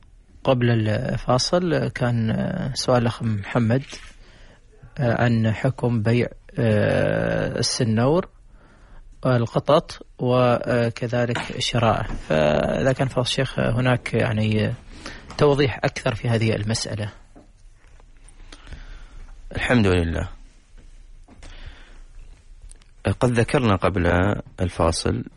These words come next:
Speaker 2: الحديث عن هذه المسألة، وهي متفرعة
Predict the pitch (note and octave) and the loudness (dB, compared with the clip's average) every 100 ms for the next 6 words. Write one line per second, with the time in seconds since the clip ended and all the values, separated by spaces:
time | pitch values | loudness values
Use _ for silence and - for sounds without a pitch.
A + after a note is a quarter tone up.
0 | - - - - - - - - - F2+ | -20 -20 -20 -20 -20 -20 -12 -8 -2 0
1 | G2+ G#2 A2 - E2+ F#2+ G2 - G#2 G2 | 2 0 0 0 2 4 4 0 -2 0
2 | D2+ F#2 F#2 F#2+ F#2 F2 - - C#3+ D#3 | 2 2 2 2 2 2 2 2 2 0
3 | - - - - - - - - - - | -6 -20 -16 -16 -16 -20 -20 -20 -20 -20
4 | _ F#2+ G2+ G#2+ A2 A2+ G2 - G2 F#2 | _ 0 2 4 2 2 0 -2 0 2
5 | G2+ E2 E2+ - G2 | 2 2 2 2 2